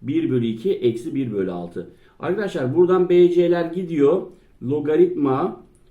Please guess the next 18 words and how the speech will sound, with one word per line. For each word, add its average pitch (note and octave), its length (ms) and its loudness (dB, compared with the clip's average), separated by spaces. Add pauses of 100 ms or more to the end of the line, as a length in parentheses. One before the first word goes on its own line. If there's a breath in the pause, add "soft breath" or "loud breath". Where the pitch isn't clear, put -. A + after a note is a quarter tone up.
(180)
x E3+ 340 -8
tabanında C#3 520 -2
ne E3 180 0
kalıyor? D3 500 -2 (220)
A D3+ 300 -4 (460)
eşittir D#3 520 -2
üç F3 280 -6
ile D3+ 80 -6
genişletin B2 500 0
arkadaşlar. A#2+ 600 -4 (440 soft breath)
Bir D3 300 0
bölü D3+ 340 2 (240)
üç - 220 -4
oluyor. G#2 280 -2
Bakın, C#3+ 240 -2
üç E3+ 180 -6
ile D3 80 -6
genişlettim. C3 600 -4